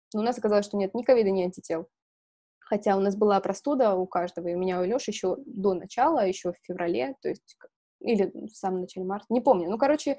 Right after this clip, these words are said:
она была, но еще до того, как стали все это очень с-,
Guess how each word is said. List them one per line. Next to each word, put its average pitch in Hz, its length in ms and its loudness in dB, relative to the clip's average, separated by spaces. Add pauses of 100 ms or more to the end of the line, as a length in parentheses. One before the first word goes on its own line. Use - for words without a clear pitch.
(160)
она 247 160 6
была, 294 320 4 (340)
но 240 380 2
еще 220 180 0
до 240 100 2
того, 233 220 6
как 226 220 -10
стали 208 340 2
все 202 180 -4
это 190 100 2
очень 190 220 -2
с-, - 40 -20